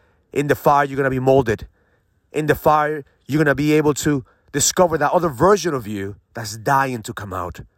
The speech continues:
Your soul wants to expand. God is working through you.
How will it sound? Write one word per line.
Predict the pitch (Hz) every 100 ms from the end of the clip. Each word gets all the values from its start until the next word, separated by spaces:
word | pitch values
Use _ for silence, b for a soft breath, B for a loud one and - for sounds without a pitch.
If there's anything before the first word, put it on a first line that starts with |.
| _ _ _ _ _ _ _ _
Your | -
soul | 110 - 160 147
wants | 139 139
to | -
expand. | 131 - 131 127 113 95 - _ _ _ _ _ _
God | -
is | 156 131
working | 165 151 143
through | - 156 156
you. | 135 95 80